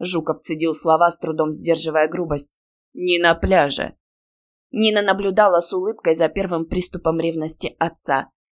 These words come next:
Его принцесса переходит в возраст, когда хочет нравиться мальчикам. Правда, с выбором её мальчика можно поспорить. Ревнивая Юлька пока не поняла, во что перерастает детская привязанность к крестнице. Но что будет, если любимый рыжик не перекинет своё обожание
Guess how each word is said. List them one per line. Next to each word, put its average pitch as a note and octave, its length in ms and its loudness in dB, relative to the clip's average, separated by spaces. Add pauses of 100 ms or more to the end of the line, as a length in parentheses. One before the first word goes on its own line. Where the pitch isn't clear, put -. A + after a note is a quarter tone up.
(120)
Его G#3+ 360 4
принцесса F#3 540 -2
переходит F3 640 -2
в F3 80 -12
возраст, F3+ 420 -4
когда E3 320 2
хочет E3 400 -4
нравиться E3+ 520 0
мальчикам. D#3+ 680 -4 (300)
Правда, G3 340 4
с F#3+ 120 0
выбором F#3 440 0
её F#3+ 380 -2
мальчика D3+ 480 -4
можно G3 320 -6
поспорить. - 680 -8 (560)
Ревнивая F3 540 4
Юлька E3+ 480 -2 (240)
пока B3 220 2
не B3 140 -2
поняла, B3 500 2
во D#3 80 6
что D#3 240 2
перерастает D#3+ 760 0
детская E3 360 -2
привязанность E3 640 -2
к - 40 -20
крестнице. D#3 680 -4 (320)
Но F#3+ 160 0
что B3 260 2
будет, G3+ 320 -4
если F#3+ 260 -2
любимый F3+ 440 -4
рыжик F#3 340 -2
не E3+ 140 -6
перекинет F3 640 -6
своё D3+ 260 0
обожание D3+ 720 -2